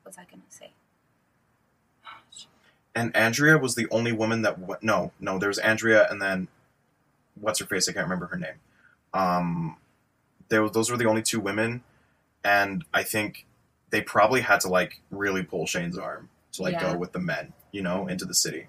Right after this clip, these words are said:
Speaker 1: Uh, there is this story about, um,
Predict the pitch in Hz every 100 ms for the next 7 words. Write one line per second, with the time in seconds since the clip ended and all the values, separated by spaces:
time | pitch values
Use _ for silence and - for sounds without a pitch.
0 | _ - 196 185 208 180 226 233 - 220
1 | - - 208 196 190 180 170 165 170 _
2 | _ _ _ - 180 185 175 175 175 -
3 | - - 185 175 170 165